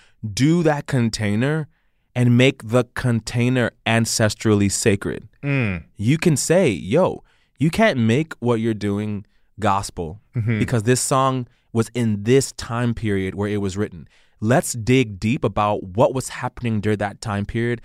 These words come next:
Speaker 1: and what Black people had to contain. And just lock into, "This isn't about me. I am a
Speaker 2: Mm-hmm.
Speaker 1: vessel for my ancestors and how they sang this, and I'm gonna use my craft and how they did it to latch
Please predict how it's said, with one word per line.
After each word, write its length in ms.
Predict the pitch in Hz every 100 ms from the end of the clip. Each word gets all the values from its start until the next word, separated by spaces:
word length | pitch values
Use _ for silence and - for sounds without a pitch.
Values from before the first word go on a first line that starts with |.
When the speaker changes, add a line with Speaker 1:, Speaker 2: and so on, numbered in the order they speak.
| - -
Speaker 1:
and 220 | 117 113 107
what 280 | 127 113
Black 380 | 95 101 117 -
people 320 | - 123 104
had 340 | 98 - 107 -
to 80 | -
contain. 680 | - 104 - 113 95 55 - _ _ _ _
And 140 | 123
just 180 | 127 123
lock 360 | 107 117 156 143
into, 280 | 117 120
"This 160 | 107 135
isn't 180 | 151 123
about 260 | 101 104 92
me. 380 | 98 135 175 160 _ _ _ _ _ _
I 220 | 113 143
am 140 | 156 123
a 80 |
Speaker 2:
Mm-hmm. 80 | 101
Speaker 1:
vessel 320 | 117 131 135 117
for 140 | 117
my 120 | 110
ancestors 560 | 110 104 117 110 - 98
and 120 | 95
how 180 | 95 113
they 160 | 113 110
sang 360 | - 104 104
this, 220 | 113 139 -
and 100 | 107
I'm 120 | 117
gonna 180 | 120 113
use 540 | 98 107 147 156 110
my 280 | 101 101 113
craft 540 | 107 113 104 135 151 - - _ -
and 100 | 104
how 200 | 117 123
they 220 | 123 123
did 240 | 131 117 123
it 160 | 156 - _
to 160 | - 107
latch 720 | 90 87 82 90 107 123